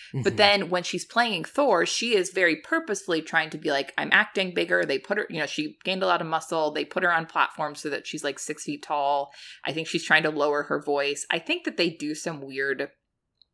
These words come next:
Speaker 1: glossy airbrushing thing to her face to try to
Speaker 2: Face
Speaker 1: up
Speaker 2: looks
Speaker 1: the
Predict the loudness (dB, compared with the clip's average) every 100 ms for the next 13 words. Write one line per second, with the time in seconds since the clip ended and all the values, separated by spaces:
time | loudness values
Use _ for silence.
0 | -20 -6 2 2 0 -6 -2 -2 0 -2
1 | -2 -8 -8 -8 -4 -4 -4 -4 -4 -4
2 | -8 -10 -4 0 0 -2 -8 -12 0 2
3 | 4 2 0 -2